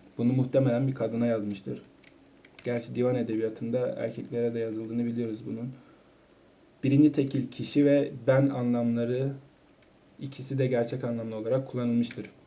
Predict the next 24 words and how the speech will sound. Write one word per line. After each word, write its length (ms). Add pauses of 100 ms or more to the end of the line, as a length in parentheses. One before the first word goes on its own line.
(760)
Tariz, 580 (240)
iğneleme, 680 (420)
bir 220
kişiyi, 460 (180)
durumu, 380 (200)
olayı 440
veya 280
olguyu 360
eleştirmek 640
amacıyla 580 (640)
ne 80
yapıyor? 440
Tam 280
tersini 420
kastediyor. 560 (340)
Burada 520
söz 260
sanatı 340
olarak 380
tariz 380
var 220
diyebiliriz 440
bu 60
zaman. 260